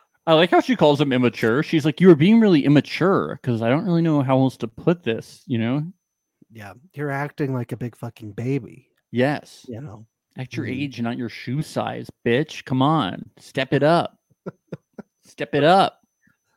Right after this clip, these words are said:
Speaker 1: That's what she said to him, Ben.
Speaker 2: It's crazy.
Speaker 1: It was wild.
Speaker 2: <laughs>
Speaker 1: She was talking to him like Alexa's family. Alexa was get-, was coaching her when he, when Bartise passed out drunk. She called Alexa,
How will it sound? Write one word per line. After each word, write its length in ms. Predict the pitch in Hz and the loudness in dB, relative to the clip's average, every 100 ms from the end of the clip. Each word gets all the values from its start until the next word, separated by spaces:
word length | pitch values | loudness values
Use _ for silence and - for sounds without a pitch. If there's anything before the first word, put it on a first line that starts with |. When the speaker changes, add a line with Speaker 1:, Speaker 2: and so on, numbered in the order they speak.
| _ _ | _ _
Speaker 1:
That's 140 | - 175 | -14 -14
what 100 | - | -8
she 120 | 185 | -6
said 240 | 143 196 | -2 -2
to 100 | 160 | -2
him, 100 | 104 | -4
Ben. 280 | 90 101 139 - _ _ _ _ _ _ _ | -4 -6 -8 -10 _ _ _ _ _ _ _
Speaker 2:
It's 80 | - | -10
crazy. 500 | 165 123 135 - - _ - | -4 -2 -4 -8 -20 _ 0
Speaker 1:
It 80 | 135 | 4
was 220 | 160 127 | 4 4
wild. 680 | 113 131 175 127 101 - - _ 170 | -2 -2 -2 -2 -6 -14 -20 _ 0
Speaker 2:
<laughs> 100 | 170 - - - - - - 185 - - 339 - - - - | 0 0 -6 -10 -12 -14 -4 -6 -4 -4 0 -2 -4 -12 0
Speaker 1:
She 60 | |
was 140 | 151 - | 0 2
talking 280 | 139 143 160 | -4 -2 -2
to 60 | |
him 80 | 170 | 0
like 160 | 160 147 | 0 -2
Alexa's 500 | 123 131 - 143 - | -2 -2 -2 -6 -4
family. 460 | 127 139 165 107 | -2 0 0 -2
Alexa 400 | 107 120 127 160 | -4 -4 -4 -6
was 140 | 135 110 | -6 -6
get-, 160 | 139 | -8
was 160 | 127 113 | -8 -8
coaching 420 | - 135 - 120 | -4 -6 -4 -10
her 260 | 98 - 117 117 | -8 -14 -14 -6
when 140 | 113 | -4
he, 60 | 117 107 | -4 -4
when 160 | 120 | -4
Bartise 380 | 113 110 - 127 - | -2 -6 -8 -12 -6
passed 320 | 117 - 117 | -6 -4 -6
out 120 | 110 | -6
drunk. 360 | 104 117 104 - | -4 -4 -4 -8
She 100 | - | -10
called 240 | 110 104 | -6 -6
Alexa, 540 | 101 101 110 - 85 | -6 -6 -8 -8 -10